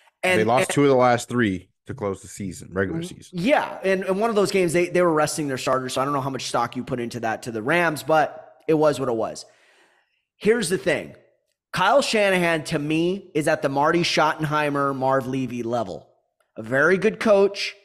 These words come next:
Speaker 1: but can he win the big one? He is right now where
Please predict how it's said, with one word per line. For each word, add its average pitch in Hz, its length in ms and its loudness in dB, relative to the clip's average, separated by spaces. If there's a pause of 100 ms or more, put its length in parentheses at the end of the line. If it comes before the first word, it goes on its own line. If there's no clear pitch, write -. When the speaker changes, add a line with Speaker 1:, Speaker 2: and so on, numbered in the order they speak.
(460)
Speaker 1:
but 156 140 -2
can 175 140 0
he 170 60 4
win 170 180 4
the 170 60 0
big 156 200 2
one? 113 200 -6 (340)
He 269 340 2
is 262 220 4
right 208 260 4
now 196 260 4
where 185 180 4